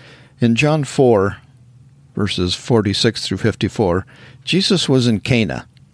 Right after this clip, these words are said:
and a man whose son was sick back at his house in Capernaum walked about twenty miles uphill to ask Jesus to heal his son.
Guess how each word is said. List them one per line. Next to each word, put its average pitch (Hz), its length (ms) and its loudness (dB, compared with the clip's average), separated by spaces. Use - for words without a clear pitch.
and 120 160 2
a 110 40 2
man 131 260 2
whose 135 200 4
son 123 380 2
was 107 260 0
sick - 480 0
back 117 280 -2
at 101 100 -2
his 98 220 -2
house 104 300 0
in 85 160 -4
Capernaum 110 600 -2
walked 139 260 2
about 131 280 0
twenty 160 380 2
miles 117 640 0
uphill 147 600 0
to - 180 -6
ask 120 220 0
Jesus 104 520 0
to 104 120 -2
heal 104 240 2
his 95 220 2
son. 73 420 0